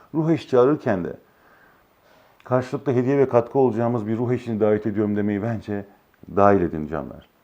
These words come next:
Çalışarak, üreterek ve paylaşarak yaşadıkça bolluk bereket enerjisinin bana nasıl akacağını biliyorum. Bolluk bereket bana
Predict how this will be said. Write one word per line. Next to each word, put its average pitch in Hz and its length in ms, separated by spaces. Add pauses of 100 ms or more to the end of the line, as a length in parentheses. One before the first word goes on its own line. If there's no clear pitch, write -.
(1600)
Çalışarak, 120 680 (220)
üreterek 120 580
ve 113 80
paylaşarak 113 640
yaşadıkça 113 600 (200)
bolluk 110 340
bereket 104 280
enerjisinin 101 440
bana 101 160
nasıl 117 180
akacağını 95 500 (240)
biliyorum. 90 380 (480)
Bolluk 120 320
bereket 104 380
bana 101 260